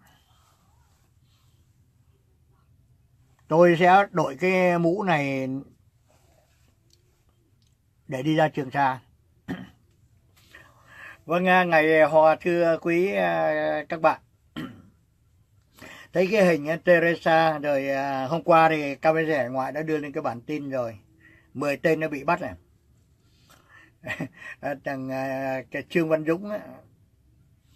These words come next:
lúc bị bắt á, thì mặt tái xanh tái mét, lắp ba lắp bắp, đi ra khỏi công an cái thì lại cái miệng lại bô bô lên gọi cho đài B B C. Tôi nhất định không khuất phục, tôi nhất định, đài B B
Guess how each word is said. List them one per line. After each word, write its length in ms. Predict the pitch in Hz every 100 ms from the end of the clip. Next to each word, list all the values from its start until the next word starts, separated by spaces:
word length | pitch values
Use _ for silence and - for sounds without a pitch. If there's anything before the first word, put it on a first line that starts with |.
| _ _ -
lúc 220 | 165 175
bị 160 | 139 131
bắt 200 | 151 -
á, 140 | 160
thì 120 | 151
mặt 180 | 135 131 -
tái 140 | 170
xanh 200 | - 156
tái 120 | 143 151
mét, 200 | 175 180 - _ _ _ _ _ _ _ _ _
lắp 180 | 165 -
ba 180 | 151 165
lắp 160 | 185
bắp, 180 | 185 180 _ _ _ _ _ _ _ _ _
đi 200 | 151 170
ra 160 | 165 151
khỏi 280 | - 113 123
công 220 | 156 156
an 340 | 151 139 139
cái 220 | 131 147
thì 140 | 156 139
lại 340 | 123 117 120 -
cái 80 |
miệng 320 | 143 143 120 117
lại 240 | 117 131
bô 160 | 143 151
bô 240 | 151 147
lên 260 | 147 135 131
gọi 300 | 135 110 113
cho 240 | 139 135 135
đài 200 | 131 120
B 40 |
B 160 | 139 143 143
C. 240 | 147 135 - _ - - - - _ _ _ _ _
Tôi 140 | 165 170
nhất 160 | 233
định 180 | 214 151
không 160 | 175 170
khuất 200 | 208 -
phục, 200 | 156 - - - -
tôi 140 | 147 160
nhất 160 | -
định, 320 | - 170 170 175 180 170 190 175 170 190 185 170 - -
đài 180 | 202 165
B 40 | 170
B 160 | 190